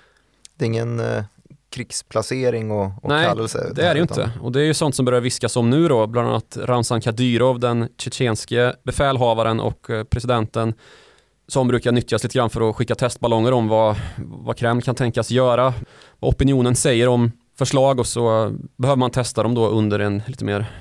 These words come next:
Speaker 2: vad ska man säga, oseriös, brutal flagga, och då använder man Kadyrov. Han har då föreslagit att man ska använda sig av de federala regionerna och deras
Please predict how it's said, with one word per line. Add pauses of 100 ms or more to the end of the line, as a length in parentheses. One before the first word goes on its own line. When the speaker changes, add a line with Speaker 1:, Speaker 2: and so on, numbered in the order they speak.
Speaker 2:
vad
ska
man
säga, (800)
oseriös,
brutal
flagga,
och
då
använder
man
Kadyrov. (340)
Han
har
då
föreslagit
att
man
ska
använda
sig
av (280)
de
federala
regionerna (160)
och
deras